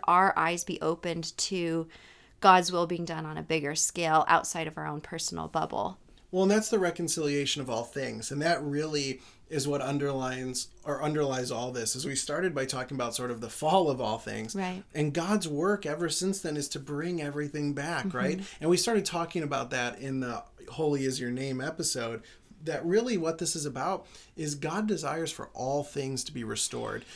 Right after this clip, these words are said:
Speaker 2: So for God's
Speaker 1: Right.
Speaker 2: kingdom to come, we're saying, "God, may, may all things be put to how you desire them to
Speaker 1: Mm.
Speaker 2: be, because that's the goodness of all things." So
Speaker 1: Right.
Speaker 2: when we pray this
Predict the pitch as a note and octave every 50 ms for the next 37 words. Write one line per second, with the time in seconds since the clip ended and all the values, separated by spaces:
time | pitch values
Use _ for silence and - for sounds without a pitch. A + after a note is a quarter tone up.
0 | - - - - F3+ - E3+ E3+ E3 F3 F3 F#3 A3 A3 G3 G3 G3+ - - G3
1 | A3 A#3 B3 B3 A#3+ G#3+ F#3+ E3 D#3 D3 - - - G#3+ G#3 F3 C3+ C3 C3 B2+
2 | - - - - - - F3 F#3 F#3 - B3 A3+ G#3 F#3 E3+ - - G#3 G#3 G3+
3 | F#3 F#3 F#3+ G3 G3+ G#3 G3 G3 E3+ - - - - - F3+ G#3 A3 G#3+ - -
4 | F#3+ A3 B3+ B3+ - A3 G#3+ A3 A3 G3+ F3+ F3 F#3 F3+ F3 - - - G3 G3+
5 | G3+ E3 C3 - - - - - - - F3+ F3 D#3+ F3 F3 F3+ F3 F3 G3 F3+
6 | F3+ E3+ D#3+ E3+ D3+ D3+ D#3+ D#3+ E3 D#3+ D#3 D#3 D3+ D#3 D#3+ D#3 D#3 G#3 G#3+ G#3+
7 | G#3+ G#3 G3 F3 D#3+ D3+ F3+ G#3 A3 G#3 E3+ D3 D#3 - E3 D3 D3 E3+ E3+ F#3
8 | - - F#3 E3 D3+ D#3+ D#3 D#3 D#3+ D3 - E3 D3+ D3+ C#3 C#3+ - F#3+ G#3 G#3+
9 | G#3+ G#3 F#3+ F3+ F#3 G3 G#3+ C4 C#4+ C#4 - - G#3 A3 C4+ C#4+ A3 D#3 - -
10 | - - - - -